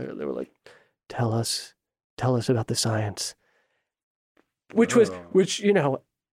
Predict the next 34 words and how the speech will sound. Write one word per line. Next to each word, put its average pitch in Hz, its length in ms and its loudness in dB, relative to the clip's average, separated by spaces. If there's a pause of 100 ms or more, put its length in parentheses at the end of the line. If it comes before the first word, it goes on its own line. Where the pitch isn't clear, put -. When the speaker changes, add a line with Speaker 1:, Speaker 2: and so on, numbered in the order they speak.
(580)
Speaker 1:
it, 196 140 6
it, 151 300 2
at 147 120 0
first 175 280 2
I - 20 2
was 135 80 2
like, 147 160 -2 (100)
Oh, 247 600 2 (640)
so - 360 2
much - 400 2
less 185 480 2
than - 140 -8
a - 60 -6
ticker - 400 0
tape - 300 -10
parade. - 760 4 (220)
<laughs> - 0 -
They 226 260 6
are 196 160 4 (220)
way 247 260 8
less 202 240 4
excited 185 520 4
than 135 320 0 (200)
I 131 100 -2
thought 254 280 4
they 160 80 6
were 131 120 4
gonna 135 160 2
be, 143 180 6
but 202 340 2 (200)
it 208 140 4
really 202 300 4
speaks - 500 -2
to 147 420 4